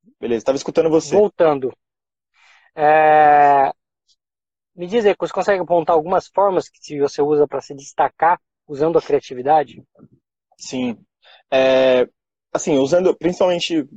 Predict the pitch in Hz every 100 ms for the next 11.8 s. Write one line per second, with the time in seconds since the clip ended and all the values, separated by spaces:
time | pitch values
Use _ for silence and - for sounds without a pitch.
0 | - - 135 139 143 - - 135 131 127
1 | - - 127 123 - _ - 143 180 170
2 | 156 147 - 139 123 113 117 120 - _
3 | - 131 - - 127 120 - 123 - 151
4 | 147 123 123 135 127 - 139 _ _ _
5 | _ - 139 147 165 180 131 139 131 127
6 | 123 - 127 139 127 123 135 147 139 -
7 | 135 120 - 127 117 127 123 139 143 139
8 | 139 123 117 123 - 131 135 143 139 131
9 | 110 - 117 113 - 123 120 123 123 120
10 | 120 113 _ _ _ - 110 107 - 120
11 | 117 127 123 117 120 123 117